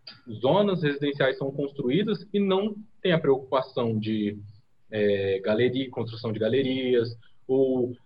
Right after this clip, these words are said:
ah, será que essa es-, é, esse bairro, ele realmente vai ter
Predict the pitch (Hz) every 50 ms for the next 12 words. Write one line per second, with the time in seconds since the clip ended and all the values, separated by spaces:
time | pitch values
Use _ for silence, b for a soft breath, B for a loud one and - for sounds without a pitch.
0 | _ - 139 139 135 - - 131 131 147 180 170 170 180 165 156 131 - - _
1 | _ _ _ - - - 143 170 185 180 180 196 180 196 - - _ _ _ -
2 | - - 117 117 117 113 113 113 113 113 113 135 156 - - - - - 131 135
3 | 135 127 127 120 113 113 120 120 113 120 151 185 190 175 139 127 143 170 175 165
4 | - - 123 127 127 123 123 - - 127 131 131 127 123 - -